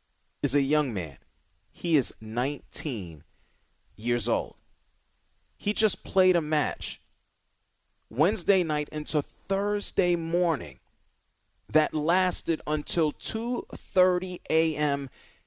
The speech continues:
Eastern Time. This match lasted more than five hours. He is out here on the court right now. A couple of,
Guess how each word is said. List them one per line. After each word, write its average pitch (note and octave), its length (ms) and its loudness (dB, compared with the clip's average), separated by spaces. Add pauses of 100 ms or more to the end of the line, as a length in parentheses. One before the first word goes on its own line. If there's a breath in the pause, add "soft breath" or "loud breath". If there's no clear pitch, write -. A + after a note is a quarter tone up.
(220 soft breath)
Eastern E3+ 440 -2
Time. G2+ 380 0 (880)
This G#3 180 4
match A3+ 400 0
lasted G3+ 680 0
more G3 300 4
than F#3 220 0 (200)
five G3+ 600 0 (520 soft breath)
hours. F3+ 720 2 (720)
He B3 220 0
is A3+ 220 4
out A3+ 280 2
here F#3+ 360 -2
on A3 300 2
the B3 80 0
court G#3 400 2
right F3 320 0
now. C3 460 -2 (1500)
A F3 80 0
couple A#3+ 460 2
of, E3 160 0